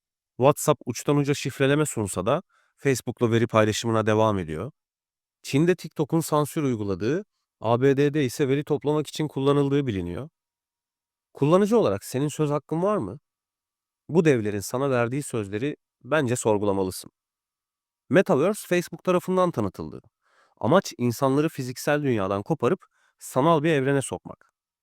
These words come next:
Google arttırılmış gerçeklik teknolojileriyle ekran süremizi daha da arttırmaya hazırlanıyor. Ve bunların hepsi daha fazla veri toplamak için. Şu an ellerinde telefon ve bilgisayar var.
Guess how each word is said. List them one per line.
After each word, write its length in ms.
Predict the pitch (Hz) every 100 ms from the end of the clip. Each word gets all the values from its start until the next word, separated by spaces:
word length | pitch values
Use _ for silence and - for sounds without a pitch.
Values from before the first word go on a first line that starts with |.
| _ _ _ -
Google 360 | 127 135 165 -
arttırılmış 600 | 117 117 - 135 143 156
gerçeklik 560 | 127 117 - 135 139 -
teknolojileriyle 1040 | 131 135 131 127 139 143 143 143 117 196 _ _ _ -
ekran 300 | 117 - 156
süremizi 480 | - 113 113 151 165
daha 200 | 160 165
da 80 |
arttırmaya 520 | 156 - 151 165 165 143
hazırlanıyor. 580 | 107 98 92 85 80 95 _ _ _ _ _ _ _ -
Ve 120 | 117
bunların 280 | 131 151 151
hepsi 440 | 175 - - 160 - _ _ _ -
daha 160 | 135 170
fazla 340 | 135 110 101
veri 140 | 92
toplamak 440 | 90 87 - 73 -
için. 180 | - - _ _ _ _ _ _ _ _ -
Şu 200 | - 202
an 120 | 185
ellerinde 440 | 143 165 160 123
telefon 440 | - 147 123 151 160
ve 100 | 107
bilgisayar 480 | 107 117 - 107
var. 240 | 107 82